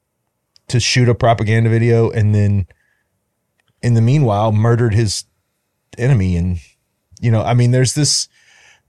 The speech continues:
it, it, for me, it just ruined the whole, the whole power of the interview he did with Putin by him going over there and basically,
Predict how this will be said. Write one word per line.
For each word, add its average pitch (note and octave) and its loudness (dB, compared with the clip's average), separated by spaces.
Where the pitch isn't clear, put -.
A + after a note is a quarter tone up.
it, D3 -4
it, - -14
for C#3 0
me, E3+ 4
it D3 2
just A#2+ -2
ruined A#2+ 2
the A2 0
whole, A2+ -2
the A2+ -2
whole A#2 0
power B2 0
of G2 -4
the G#2+ -2
interview A2 0
he G#2+ 0
did G#2 0
with F#2+ -4
Putin A2+ -2
by G#2 2
him A2+ 2
going G#2+ 0
over G2+ 0
there G#2 0
and G2 -2
basically, G#2+ 0